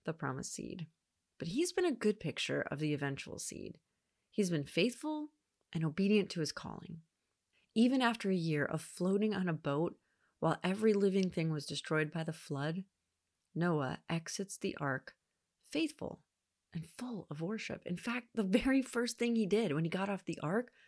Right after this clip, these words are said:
was to build an altar to the Lord and sacrifice several animals. The Lord was pleased by his obedience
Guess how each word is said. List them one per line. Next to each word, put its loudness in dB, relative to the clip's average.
was 0
to 2
build 4
an 2
altar -2
to -8
the 0
Lord -4
and -2
sacrifice -4
several -8
animals. -8
The 2
Lord 2
was 0
pleased -4
by 0
his -4
obedience -4